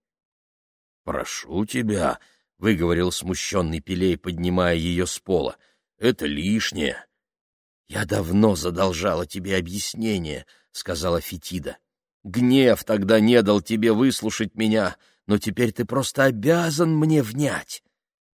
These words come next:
Когда, наконец, он понял, как и почему первые шесть сыновей его сгорели и погибли, пришел черед рыдать Пелею.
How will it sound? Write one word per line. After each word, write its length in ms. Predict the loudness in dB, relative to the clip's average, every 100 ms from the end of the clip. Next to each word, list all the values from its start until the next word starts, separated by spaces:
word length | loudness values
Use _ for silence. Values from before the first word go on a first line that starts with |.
| _ _ _ _
Когда, 320 | -10 -6 -2 0
наконец, 640 | 0 -2 -2 -2 -2 -2
он 220 | -2 -2
понял, 680 | -6 -2 2 2 0 -2 -4
как 440 | -4 0 2 2
и 80 | -2
почему 680 | -4 -6 -6 -4 0 2 0
первые 540 | -2 2 2 4 0
шесть 540 | -2 -4 -2 -2 -2 -8
сыновей 580 | -4 0 0 2 2 4
его 300 | 4 4 2
сгорели 540 | 2 0 2 2 2
и 80 | 0
погибли, 760 | 0 -2 2 4 4 4 0 -4 _ _ _
пришел 540 | -2 -2 2 4 6
черед 520 | 2 -2 2 4 4
рыдать 500 | 2 -2 2 2 2
Пелею. 600 | -4 -4 0 2 0 -2